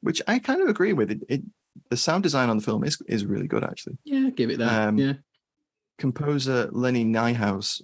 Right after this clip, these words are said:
Speaker 1: uh, won a B M I Film Music Award, and Mario Van Peebles was, um, nominated and won a, uh, N A A C P Image Award for Outstanding Supporting Actor, uh,
Speaker 2: He
Speaker 1: in
Speaker 2: is
Speaker 1: a
Speaker 2: good,
Speaker 1: motion
Speaker 2: isn't he?
Speaker 1: picture.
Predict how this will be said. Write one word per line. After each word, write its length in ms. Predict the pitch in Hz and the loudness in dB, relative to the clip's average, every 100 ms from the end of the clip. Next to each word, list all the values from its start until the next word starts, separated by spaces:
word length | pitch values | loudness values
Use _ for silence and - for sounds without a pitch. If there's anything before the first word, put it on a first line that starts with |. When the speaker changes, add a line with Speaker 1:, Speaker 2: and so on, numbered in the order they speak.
| - | -6
Speaker 1:
uh, 200 | 98 107 | -4 0
won 300 | 110 107 104 | 2 2 2
a 160 | 113 107 | 0 0
B 200 | 104 113 | 2 4
M 160 | 107 101 | 4 4
I 180 | 101 | 0
Film 360 | 101 - 117 110 | -2 -2 0 2
Music 340 | 107 101 - | 2 2 -2
Award, 360 | - 107 131 - _ _ _ _ _ - | -4 -2 -2 -4 _ _ _ _ _ -2
and 200 | 113 110 | 0 2
Mario 260 | 131 135 | 2 2
Van 200 | 110 110 | 2 0
Peebles 680 | 107 139 160 - 98 101 - | 0 0 0 0 -2 -2 -4
was, 280 | 107 107 - - | -2 -2 -2 -4
um, 400 | 110 104 101 104 _ _ _ _ _ | -2 0 -2 -6 _ _ _ _ _
nominated 600 | - 123 120 113 104 98 - | 0 2 2 2 0 -2 0
and 280 | 110 104 98 | 2 2 0
won 580 | 107 113 139 104 107 - | -2 0 2 2 0 -2
a, 360 | 107 104 95 - | 0 0 0 -4
uh, 180 | - - - | -6 -6 -2
N 140 | 127 | 0
A 220 | 113 113 - - | 0 -2 -6 -4
A 220 | 110 107 | -2 0
C 320 | - - 104 | 0 -2 -2
P 360 | - 110 107 107 _ _ _ _ - | -2 0 0 -2 _ _ _ _ -2
Image 280 | 123 117 98 | 2 2 0
Award 360 | 87 71 69 | 0 -2 -2
for 200 | - - | -4 -2
Outstanding 440 | 104 - 107 104 104 | 0 0 0 0 0
Supporting 480 | - - 104 110 113 | -4 -2 -4 -2 -2
Actor, 420 | - 120 - - _ _ _ - | -4 -8 -12 -12 _ _ _ -8
uh, 160 | 85 | -6
Speaker 2:
He 200 | - 170 | -2 0
Speaker 1:
in 60 | 143 | 2
Speaker 2:
is 60 | 120 | 2
Speaker 1:
a 20 | |
Speaker 2:
good, 60 | |
Speaker 1:
motion 200 | 120 - | 2 2
Speaker 2:
isn't 40 | - | 0
he? 40 | |
Speaker 1:
picture. 280 | - - - | 0 0 -4